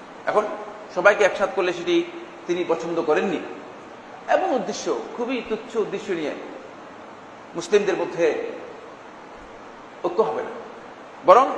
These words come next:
বাল ইয়াকুনু লি মাসলাহাতিন আম্মাহ, বরং এটা সামগ্রিক মুসলিম উম্মার মাসলাহাতের সাথে সম্পৃক্ত হতে হবে, কল্যাণের সাথে সম্পৃক্ত হতে হবে,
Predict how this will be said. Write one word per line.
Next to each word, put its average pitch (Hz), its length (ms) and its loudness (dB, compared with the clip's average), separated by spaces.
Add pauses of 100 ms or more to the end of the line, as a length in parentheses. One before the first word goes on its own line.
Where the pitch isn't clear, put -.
বাল 180 140 10
ইয়াকুনু 196 320 6
লি 185 100 4
মাসলাহাতিন 202 480 4
আম্মাহ, 190 880 10 (520)
বরং 202 180 8
এটা 202 340 8 (280)
সামগ্রিক 220 580 6
মুসলিম 196 360 0
উম্মার 175 440 8
মাসলাহাতের 180 460 2
সাথে 165 200 -2
সম্পৃক্ত 165 360 -2
হতে 156 140 2
হবে, 151 100 4
কল্যাণের 156 360 8
সাথে 160 160 0
সম্পৃক্ত 143 280 -2
হতে 135 200 2
হবে, 214 440 8